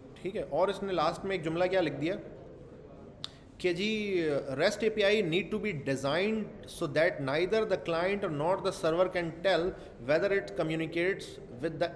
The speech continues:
end application or intermediary application।" अच्छा, इसमें ना Redis की भी बात आ गई है। Redis क्या चीज़ होता है कि server के साथ ये चीज़ लग जाती है, request पहले Redis पे जाती है, फिर आगे जाती है। Load balancer की अगर हम बात करें तो उस पर भी ये होता है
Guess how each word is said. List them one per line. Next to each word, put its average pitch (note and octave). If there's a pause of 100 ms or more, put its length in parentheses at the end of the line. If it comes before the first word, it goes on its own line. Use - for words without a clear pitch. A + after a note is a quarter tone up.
end G#3
application A3
or A3
intermediary D3
application।" G#2+ (1160)
अच्छा, C#3
इसमें F#3+
ना G#3
Redis D3
की -
भी E3+
बात B2
आ G#2
गई F#2
है। F#2 (600)
Redis D3
क्या G3+
चीज़ F#3+
होता E3+
है F#3
कि F#3+
server D#3+
के E3+
साथ D#3+
ये F3
चीज़ E3+
लग D#3
जाती D3
है, F#3+
request D3+
पहले D3
Redis D3
पे E3+
जाती D#3+
है, E3
फिर D#3+
आगे A#2+
जाती G#2+
है। C3+
Load D#3
balancer C#3+
की E3
अगर D#3+
हम D3+
बात B2
करें C#3
तो C#3
उस C3+
पर D#3+
भी D3+
ये C3+
होता A#2
है G#2+